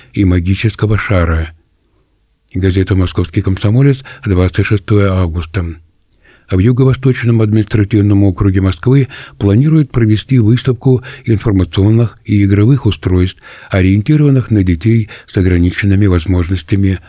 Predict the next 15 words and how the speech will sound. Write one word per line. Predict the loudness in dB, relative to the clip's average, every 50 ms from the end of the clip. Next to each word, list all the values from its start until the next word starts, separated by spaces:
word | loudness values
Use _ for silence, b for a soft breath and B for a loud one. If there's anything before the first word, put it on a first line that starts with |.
| b b -6
здоровья. | -6 -4 -2 -2 0 0 0 0 -2 -2 -4 -4 -6 -8 -10 _ _ _ _ _ _ _ _ _ _ b b b b b b b b
Новиков | -2 0 2 2 2 2 2 0 0 0 0 -2 -2 b b b b b -4
Максим. | -2 -2 -2 -4 -4 -2 -2 0 0 0 -2 -4 b b b b b b b _
Пляж | -2 0 0 0 0 0 -2 -6 -10 -18 _ _
для | -6 -4 -2 0 -2
слепых. | -2 -2 -4 -4 -2 -2 -4 -4 -4 -6 -10 -18 _ _ b b b b b b b b b b b b b b b _ _ _ _
Российская | -2 0 0 0 0 0 0 0 0 0 0 0 2
газета, | 2 2 2 2 2 0 0 0 0 0 0 -2 B B B B -4
двадцать | -2 0 0 0 0 -2 -2 -2 0
седьмое | 0 2 2 2 2 2 2 0
августа. | 0 -2 -2 -2 -2 -4 -6 -4 -6 -6 -4 -6 -8 -12 B B B B B B B
На | -2 -2 0
португальском | 0 -2 -2 0 0 0 0 2 0 0 0 -2 0 2 2
острове | 2 0 0 0 0 2 2
Мадейра | 2 2 2 2 2 2 2 2 2 0 0 -2 -4